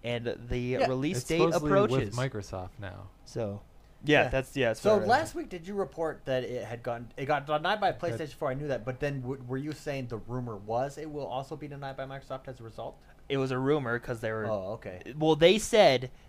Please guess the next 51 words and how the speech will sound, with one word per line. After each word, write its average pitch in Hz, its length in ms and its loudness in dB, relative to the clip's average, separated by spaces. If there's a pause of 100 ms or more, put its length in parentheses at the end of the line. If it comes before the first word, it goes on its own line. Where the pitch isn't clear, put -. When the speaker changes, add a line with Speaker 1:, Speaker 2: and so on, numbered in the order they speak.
(120)
Speaker 1:
that 127 360 4
the 131 120 -2
same 156 300 2
bugs 143 280 4
that 127 160 2
were 123 80 0
in 120 80 -2
the 113 80 -6
PlayStation 135 640 -4
were 123 340 2
on 107 160 -4
the 104 120 -6
Xbox 101 360 -8
version. 98 380 -12
Speaker 2:
Oh, 98 180 -6
so - 120 -10
maybe 143 100 0
Speaker 1:
And 127 80 0
then - 80 2
Speaker 2:
they - 60 2
Speaker 1:
this 196 160 6
Speaker 2:
fixed 147 100 -6
Speaker 1:
week, 131 100 2
Speaker 2:
them 147 120 0
within 135 160 0
Speaker 1:
yeah, 123 120 6
Speaker 2:
that 127 60 2
Speaker 1:
this 196 140 4
Speaker 2:
week 143 100 -2
Speaker 1:
week, 135 200 0
Speaker 2:
or 131 160 -6
whatever? 139 300 -6
Speaker 1:
uh, 123 260 6
they're 127 180 2
saying 131 320 0
they're 123 100 -2
down 143 220 2
to 139 80 0
the 131 40 2
last 135 260 4
few 131 120 -4
bugs, 135 320 2
and 120 160 -8
then 117 140 -8
the 113 80 -6
release 117 280 -4
day 113 140 -4
approaches. 98 540 -8
So, 95 320 -12 (440)
Speaker 2:
Huh. - 640 -12
Speaker 1:
um, 107 440 -2